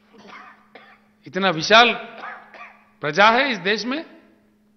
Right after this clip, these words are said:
करंट तक नहीं दे सकते आप, कम से कम पचहत्तर साल के बाद। क्या कमजोरी है,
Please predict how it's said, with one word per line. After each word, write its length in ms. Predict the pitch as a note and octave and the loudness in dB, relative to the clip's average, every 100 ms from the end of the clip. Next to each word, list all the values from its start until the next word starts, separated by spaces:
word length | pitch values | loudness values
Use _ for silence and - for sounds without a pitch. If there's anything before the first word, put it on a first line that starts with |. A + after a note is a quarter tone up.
| _ _ - | _ _ 0
करंट 380 | G#3 D4 C#4+ | 4 4 4
तक 100 | D#4 | 0
नहीं 220 | C#4 C4 B3 | 2 0 0
दे 100 | A3 | -2
सकते 280 | F#3 - D#3 | -4 -10 -12
आप, 280 | G2 - - | -12 -20 -14
कम 100 | D#3 | -12
से 120 | E3 | -10
कम 140 | D3+ | -12
पचहत्तर 480 | C3+ E3+ G#3+ G#3+ G#3 | -10 -8 -6 -4 -6
साल 260 | - F3+ E3 | -4 -6 -6
के 120 | D#3 | -8
बाद। 220 | B2 G2 _ _ _ _ _ _ _ _ _ _ _ _ _ _ _ _ _ _ _ _ _ _ _ _ _ | -12 -18 _ _ _ _ _ _ _ _ _ _ _ _ _ _ _ _ _ _ _ _ _ _ _ _ _
क्या 160 | - B3 | 0 0
कमजोरी 460 | B3 A3+ A#3 C4 G3 | 0 -4 0 0 0
है, 360 | A2+ - - | -6 -16 -20